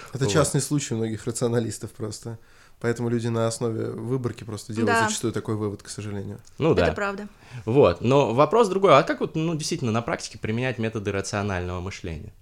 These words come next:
Speaker 2: И как ты их применяешь?
Speaker 3: Хочешь простой чек-лист?
Speaker 2: Давай.
Speaker 3: Первое.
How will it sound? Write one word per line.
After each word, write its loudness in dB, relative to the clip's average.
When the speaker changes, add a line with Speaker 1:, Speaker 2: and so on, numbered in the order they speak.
Speaker 2:
И -2
как 0
ты -2
их -4
применяешь? 0
Speaker 3:
Хочешь 4
простой 2
чек-лист? -6
Speaker 2:
Давай. -4
Speaker 3:
Первое. 2